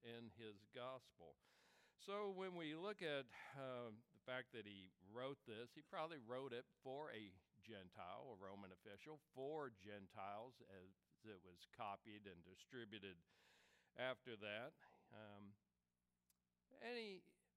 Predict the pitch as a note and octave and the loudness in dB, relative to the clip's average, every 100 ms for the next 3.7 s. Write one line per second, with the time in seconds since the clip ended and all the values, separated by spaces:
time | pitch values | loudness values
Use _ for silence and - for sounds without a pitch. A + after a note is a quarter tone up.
0 | _ _ _ _ - F#3+ F3+ F3 G#3+ E3 | _ _ _ _ -10 -4 2 4 4 2
1 | A2+ A#2+ A2+ G2 - C3+ A2 G2+ G#2 F#2+ | -2 0 0 0 -2 -2 -2 -2 -2 -2
2 | - - B2 G2+ C3 A#2 G2+ G2 - D#3+ | -4 -8 -6 -6 -2 -2 -2 -6 -6 -2
3 | C#3 F#2+ E2+ G2+ F#2+ G2+ A#2 | 0 -2 -6 -6 -2 -2 -2